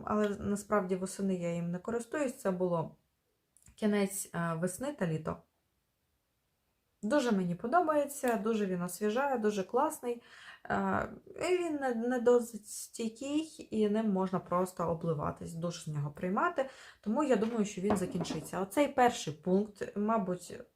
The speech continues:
поки що все. Ем, так, використати. Що використати? Е, можливо, це був най-, найдовший пункт.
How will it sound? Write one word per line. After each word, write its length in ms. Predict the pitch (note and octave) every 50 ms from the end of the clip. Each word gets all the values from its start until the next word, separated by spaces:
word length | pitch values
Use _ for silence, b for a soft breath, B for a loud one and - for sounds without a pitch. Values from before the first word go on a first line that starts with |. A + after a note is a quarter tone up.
| _ _
поки 260 | - G#3+ G#3 - F3+ E3
що 200 | - - - -
все. 440 | - - - - D3+ D3 F#3 A3+ - _ _ B B B B B B B B B B B B -
Ем, 720 | F#3 F#3+ F#3+ G3 G3 G3 G3 G3 F#3+ F#3+ F#3+ F#3+ F#3 F#3 - _ _ _ _ _ _ _ _ _ _ _ _ _ _ - - -
так, 460 | - G#3 F#3 E3+ E3+ - - - - -
використати. 840 | - G3 G3+ A#3 A3 - G3 F3 E3+ E3+ - - - E3 - - F3
Що 240 | - - - E4 D#4
використати? 840 | A#3+ G#3+ F#3+ G3+ - D#3+ D#3+ D#3+ - - - D#3+ - - - - - B B B B B B B B -
Е, 220 | - E3 E3 E3
можливо, 460 | E3 F3 G3 G#3+ A3 C#4 D#4 C#4 A3+
це 180 | A3 - A3+ G#3
був 200 | F#3+ F3+ E3+ - -
най-, 100 | G3+ F#3+ - - -
найдовший 800 | G3+ G3+ G#3 G3+ F#3 F3 E3 D#3+ D#3+ D#3+ - - F#3+ - - - - _ -
пункт. 260 | E3+ F3 E3+ -